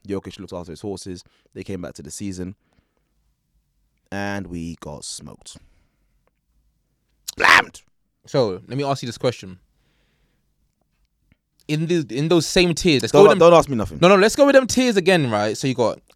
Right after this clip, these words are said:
Speaker 2: S tier, A tier, B tier, C tier. After what you saw on Wednesday night, Anthony Davis.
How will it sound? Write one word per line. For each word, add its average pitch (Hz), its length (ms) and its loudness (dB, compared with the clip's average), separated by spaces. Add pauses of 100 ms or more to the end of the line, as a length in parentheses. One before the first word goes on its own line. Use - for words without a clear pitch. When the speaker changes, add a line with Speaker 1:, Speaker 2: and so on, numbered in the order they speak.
(160)
Speaker 2:
S 143 240 -2
tier, 135 500 -2 (560)
A 123 220 -4
tier, 107 360 -6 (160)
B 110 200 -10
tier, 104 240 -8
C 107 220 -14
tier. - 340 -16 (880)
After 160 320 2
what 147 180 -2
you 131 120 -8
saw 101 500 -4
on 95 460 -14 (160)
Wednesday 120 420 -4
night, 98 240 -8 (1700)
Anthony 139 340 -4
Davis. 113 540 -10